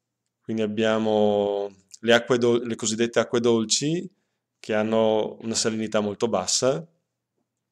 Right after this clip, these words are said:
Eh, poi abbiamo, eh, per esempio l'acqua del Black Sea, sarebbe il Mar Nero. Mar Nero vediamo che ha una salinità abbastanza bassa, del diciotto per mille,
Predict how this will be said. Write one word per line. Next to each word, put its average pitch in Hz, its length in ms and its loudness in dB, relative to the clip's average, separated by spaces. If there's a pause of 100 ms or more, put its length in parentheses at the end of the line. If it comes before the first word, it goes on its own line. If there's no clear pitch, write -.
(960)
Eh, 95 800 -16
poi 110 200 2
abbiamo, 107 840 0 (680)
eh, 104 280 -6
per - 80 -6
esempio 107 440 -2
l'acqua 104 840 0
del 104 100 -8
Black 113 240 0
Sea, 120 280 -2
sarebbe 107 320 0
il 107 80 -4
Mar 117 160 2
Nero. 123 640 0 (640)
Mar 120 140 2
Nero 113 340 2
vediamo 104 460 0
che 107 120 -6
ha 104 40 0
una 104 120 -4
salinità 110 460 0
abbastanza 107 440 -2
bassa, 110 380 2
del 110 140 -2
diciotto 104 840 -2
per 110 180 -4
mille, 110 540 -4